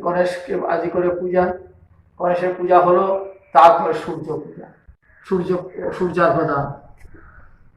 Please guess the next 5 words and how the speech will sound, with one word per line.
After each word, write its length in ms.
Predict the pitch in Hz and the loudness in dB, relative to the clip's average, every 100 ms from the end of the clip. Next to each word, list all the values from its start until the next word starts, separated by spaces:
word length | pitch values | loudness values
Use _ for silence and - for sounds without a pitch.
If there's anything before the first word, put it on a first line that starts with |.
| _ _ - - | _ _ -20 -4
সূর্য 320 | 185 185 180 | 0 2 0
পূজা, 280 | 214 185 - | 0 2 2
সূর্যার্ঘ 520 | - 170 160 160 147 | 2 2 4 4 2
দান। 280 | 139 139 - - _ _ _ _ _ _ _ _ | -2 -4 -10 -18 _ _ _ _ _ _ _ _
তারপরে 720 | 175 175 175 - 185 196 202 | 2 4 4 2 2 2 -2